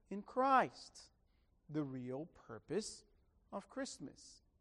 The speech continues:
That's good. You don't need to be radical, but, but, if we're going to understand Paul's words here, Christmas is about Christ. We don't want to make Christmas about gift giving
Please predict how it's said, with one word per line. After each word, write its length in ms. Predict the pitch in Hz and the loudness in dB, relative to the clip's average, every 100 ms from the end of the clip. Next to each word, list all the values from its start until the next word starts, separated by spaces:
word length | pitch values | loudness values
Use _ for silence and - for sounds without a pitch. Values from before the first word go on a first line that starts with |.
| _ _ _ _ _ _ _ _ _ _ _ _ _ _ _ - | _ _ _ _ _ _ _ _ _ _ _ _ _ _ _ -10
That's 160 | 254 - | -8 4
good. 420 | 180 156 160 226 - - - _ _ _ _ - | 10 12 12 8 0 -20 -20 _ _ _ _ -8
You 80 | 196 | 0
don't 120 | 233 | 2
need 120 | 220 | 2
to 80 | 196 | -2
be 100 | 185 | -2
radical, 640 | 170 165 156 156 180 190 - - - _ - 139 - | 8 10 10 8 4 2 0 -18 -20 _ -18 10 12
but, 380 | 240 185 147 - - - _ _ _ _ - - | 12 12 10 -2 -14 -20 _ _ _ _ -20 0
but, 340 | 175 160 123 - - - _ _ _ _ _ _ _ _ - | 2 2 -2 -14 -18 -20 _ _ _ _ _ _ _ _ -10
if 160 | 151 170 | -2 8
we're 140 | 190 | 10
going 180 | 208 233 | 10 6
to 140 | 220 | 2
understand 460 | 220 185 - 196 147 | 0 2 4 4 10
Paul's 360 | 180 190 202 | 12 12 12
words 460 | 165 175 190 190 143 - | 10 12 12 10 4 0
here, 360 | 175 143 165 - - _ _ _ - | 4 4 2 -2 -20 _ _ _ -14
Christmas 920 | - 214 233 - 165 156 175 - - _ _ - | 12 12 12 12 2 4 4 -2 -12 _ _ 0
is 120 | 147 | 8
about 300 | 151 156 - | 12 12 12
Christ. 760 | 208 226 226 160 - - - - - - - - - - | 12 12 12 12 10 -6 -8 -14 -20 -20 -20 -20 -20 8
We 100 | 180 | 12
don't 140 | 226 233 | 12 12
want 160 | 330 | 12
to 40 | 311 | 12
make 240 | 233 214 | 12 12
Christmas 360 | 214 214 202 180 | 10 10 10 12
about 300 | 185 180 175 | 12 12 12
gift 280 | 202 202 | 12 12
giving 360 | 190 240 226 233 | 8 10 10 4